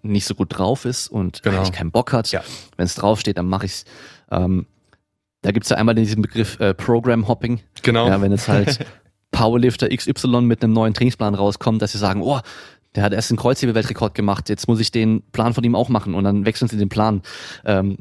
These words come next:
Speaker 1: das ist mir nämlich vorhin bei den Studien eingefallen. Und zwar, <laughs> ich glaub, mittlerweile muss man auch, äh, Studienhopping sagen,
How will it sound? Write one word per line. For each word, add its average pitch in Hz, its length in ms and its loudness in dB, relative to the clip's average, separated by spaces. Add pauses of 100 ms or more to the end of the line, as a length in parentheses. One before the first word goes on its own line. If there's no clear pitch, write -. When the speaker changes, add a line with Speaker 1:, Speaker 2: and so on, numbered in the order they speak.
Speaker 1:
das 110 140 -4
ist - 20 -2
mir 120 60 4
nämlich 110 160 2
vorhin 123 280 0
bei 107 120 2
den 101 100 0
Studien 123 360 2
eingefallen. 98 520 -2
Und - 160 -6
zwar, - 380 -2
<laughs> - 680 -16
ich - 80 -8
glaub, 104 140 0
mittlerweile 113 400 2
muss 113 180 0
man 110 140 0
auch, 104 320 -2
äh, 98 240 -2
Studienhopping 110 720 0
sagen, 104 380 -2